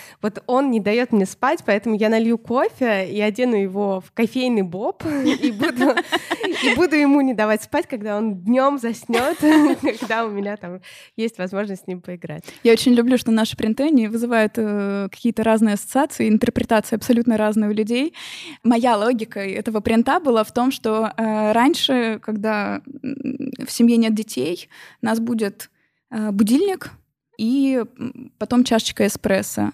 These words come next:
Speaker 2: А теперь это вот, э, этот маленький, э, ребёнок. Он задаёт ритм, э, и рутину жизни,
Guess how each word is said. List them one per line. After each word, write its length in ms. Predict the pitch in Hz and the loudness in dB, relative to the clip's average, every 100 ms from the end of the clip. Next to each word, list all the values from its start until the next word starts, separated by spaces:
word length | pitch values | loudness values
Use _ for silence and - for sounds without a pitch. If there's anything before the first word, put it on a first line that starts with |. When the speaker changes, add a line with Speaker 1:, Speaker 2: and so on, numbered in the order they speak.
| - | -2
Speaker 2:
А 180 | 208 202 _ | -2 -2 _
теперь 380 | - 214 277 311 | -8 -2 -2 -2
это 280 | 208 254 202 | -4 -4 -4
вот, 160 | 196 - - | -8 -12 -10
э, 40 | 202 202 | -10 -8
этот 180 | 233 226 | -8 -6
маленький, 720 | 202 214 226 - 214 202 208 202 | -4 -2 -2 -4 -8 -8 -8 -8
э, 320 | 196 - 214 | -8 -6 0
ребёнок. 580 | 233 202 196 202 202 - - - - | 2 0 -2 -6 -8 -12 -20 -10 0
Он 160 | 226 | 0
задаёт 560 | 220 208 214 214 208 - - - - | 2 0 2 4 2 -2 -18 -6 2
ритм, 500 | 240 254 247 226 214 | 6 4 4 4 4
э, 220 | 208 202 | 0 -2
и 100 | 226 | -2
рутину 380 | 220 233 240 208 | -2 0 0 2
жизни, 440 | 214 294 294 214 | 0 0 2 0